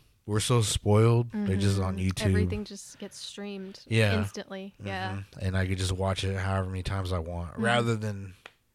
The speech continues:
Speaker 1: I guess, building up the anticipation of seeing the first tra-, seeing this trailer for the first time and then going back to the movies again to watch it again.
Speaker 2: Mm-hmm.
Speaker 1: <laughs> Like,
Speaker 2: Yeah.
Speaker 1: yeah, but now, now it's like,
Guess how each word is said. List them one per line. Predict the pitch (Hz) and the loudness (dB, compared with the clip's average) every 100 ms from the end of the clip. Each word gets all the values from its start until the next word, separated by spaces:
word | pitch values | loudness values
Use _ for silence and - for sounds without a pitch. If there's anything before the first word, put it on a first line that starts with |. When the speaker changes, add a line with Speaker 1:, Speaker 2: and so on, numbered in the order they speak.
| _ _ | _ _
Speaker 1:
I | 98 | -8
guess, | 95 101 92 104 | -2 0 0 -4
building | 98 95 95 95 92 | 0 2 4 2 -2
up | 90 | -4
the | 95 | -6
anticipation | 87 - - - 98 90 92 | -6 -6 -8 -2 -2 -2 -2
of | 87 87 90 _ _ _ _ _ _ _ _ - | -4 -6 -10 _ _ _ _ _ _ _ _ -4
seeing | - 143 139 | 4 6 6
the | 127 | 4
first | 113 127 120 | 2 0 0
tra-, | - 113 | -2 -2
seeing | - 131 | 2 4
this | 127 - | 4 4
trailer | 120 117 117 | 4 4 2
for | - | 0
the | 101 | -2
first | 110 104 - | 0 0 0
time | 107 101 | 0 0
and | 95 | -2
then | 92 87 | -4 0
going | 98 95 | 0 2
back | 92 95 95 | 0 -2 -4
to | 98 | -6
the | |
movies | 92 90 87 87 | -4 -2 -2 -2
again | 87 87 | -4 -6
to | 85 | -4
watch | 87 87 87 90 | -2 -4 -4 -6
it | |
again. | 85 80 82 85 277 | -8 -8 -10 -12 -8
Speaker 2:
Mm-hmm. | 220 196 | -6 -4
Speaker 1:
<laughs> | 190 | 0
Like, | 143 - 127 - - - - - - | 0 0 -4 -8 -12 -16 -14 -16 -16
Speaker 2:
Yeah. | 214 196 202 _ | -14 -14 -18 _
Speaker 1:
yeah, | 95 92 85 85 - _ 113 | -2 0 0 -2 -6 _ -4
but | 92 90 | -2 0
now, | 98 92 92 - | 0 0 0 -2
now | 101 95 | 0 2
it's | 95 | 2
like, | 101 90 90 | 0 0 -2